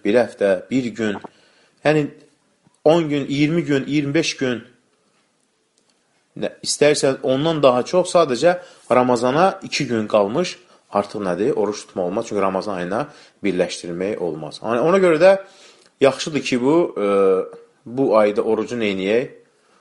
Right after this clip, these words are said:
Orucu tutmaq lazımdır. Yəni, ya, lazım nə, vacib deyil, amma ən gözəl nədir? Əməllərdən birisidir. Allah Taala etdiyimiz bütün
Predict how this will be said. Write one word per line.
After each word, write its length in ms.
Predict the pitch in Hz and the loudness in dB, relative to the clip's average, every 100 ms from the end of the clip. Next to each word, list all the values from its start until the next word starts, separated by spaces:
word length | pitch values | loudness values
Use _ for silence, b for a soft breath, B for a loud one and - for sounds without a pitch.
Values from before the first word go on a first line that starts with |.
| _ - | _ -2
Orucu 440 | 104 101 127 139 | -2 0 -2 -4
tutmaq 380 | - 110 101 92 | -6 -4 -2 0
lazımdır. 600 | 85 85 85 92 110 - b b b b b - | -2 -4 -4 -2 -2 -4 b b b b b -4
Yəni, 200 | 101 104 | -2 2
ya, 140 | 107 110 117 | 0 0 0
lazım 360 | 113 110 131 117 | 2 2 0 -2
nə, 120 | 107 | 2
vacib 340 | 113 107 110 | 2 2 -2
deyil, 180 | 123 135 | -2 0
amma 200 | 110 113 | -2 -4
ən 140 | 131 | -4
gözəl 300 | 110 104 101 98 | -2 0 -2 -2
nədir? 240 | 95 117 | -4 -4
Əməllərdən 580 | 104 95 92 92 104 104 | -4 -4 -2 -2 -2 -6
birisidir. 500 | 90 - 92 98 120 - b b b b b b _ _ _ 101 | -6 -6 -2 0 0 -6 b b b b b b _ _ _ 0
Allah 240 | 120 131 | 2 2
Taala 400 | 117 110 113 104 - | 2 4 4 2 -6
etdiyimiz 460 | 104 101 - 110 101 | -8 -6 -4 -4 -4
bütün 440 | 104 - 131 107 | -6 -4 -2 -4